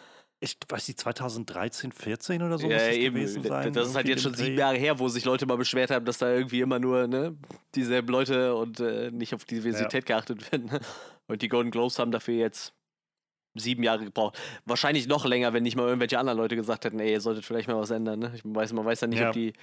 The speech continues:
Speaker 1: Ja.
Speaker 2: überhaupt, äh, was geändert hätten. Ich meine, bei den Oscars hat man auch immer so gesagt, so, ja, das sind halt so,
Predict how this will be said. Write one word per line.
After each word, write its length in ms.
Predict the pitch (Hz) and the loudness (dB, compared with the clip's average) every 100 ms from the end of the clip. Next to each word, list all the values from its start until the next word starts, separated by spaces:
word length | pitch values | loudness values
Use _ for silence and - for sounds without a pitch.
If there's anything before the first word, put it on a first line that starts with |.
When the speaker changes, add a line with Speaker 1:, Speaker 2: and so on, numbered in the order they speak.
| - _ _ | -20 _ _
Speaker 1:
Ja. 220 | 113 113 - - | -2 -2 -4 -4
Speaker 2:
überhaupt, 420 | 123 113 120 117 | 0 2 0 0
äh, 220 | 104 107 104 - _ _ - | -2 -2 -8 -20 _ _ -6
was 260 | 127 110 | -2 -2
geändert 300 | - 113 113 113 | 0 0 0 -2
hätten. 220 | 107 101 _ - - _ _ - | -6 -10 _ -20 -20 _ _ -2
Ich 60 | |
meine, 100 | 117 | 2
bei 80 | 127 | 4
den 120 | 127 | 4
Oscars 320 | 135 - 139 | 4 2 2
hat 100 | 147 | 2
man 100 | 139 | 4
auch 120 | 135 139 | 4 4
immer 140 | 131 | 2
so 100 | 120 | 2
gesagt, 260 | 117 113 110 | 2 0 0
so, 100 | 113 | 0
ja, 220 | 107 120 | 2 2
das 160 | 117 | 2
sind 120 | 135 131 | -2 -2
halt 120 | 120 | 0
so, 300 | 123 123 | 2 0